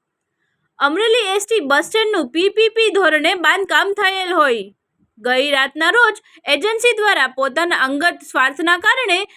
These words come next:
અમરેલી બસોના રૂટનો સ્ટોપ ચેન્જ કરી નાખવામાં આવ્યા. અંગત સ્વાર્થના કારણે કોઈ પણ મંજૂરી વિના જ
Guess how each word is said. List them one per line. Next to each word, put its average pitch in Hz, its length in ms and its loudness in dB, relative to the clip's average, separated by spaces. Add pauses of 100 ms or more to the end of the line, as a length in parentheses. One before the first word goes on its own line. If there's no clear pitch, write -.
(160)
અમરેલી 427 480 2
બસોના 415 420 0
રૂટનો 370 460 -2
સ્ટોપ 370 400 -2
ચેન્જ 392 300 -2
કરી 349 220 0
નાખવામાં 339 500 0
આવ્યા. 294 420 0 (880)
અંગત 247 420 0
સ્વાર્થના 269 480 0
કારણે 285 500 0
કોઈ 294 300 -2
પણ 339 240 0
મંજૂરી 320 480 2
વિના 381 320 0
જ 254 160 -12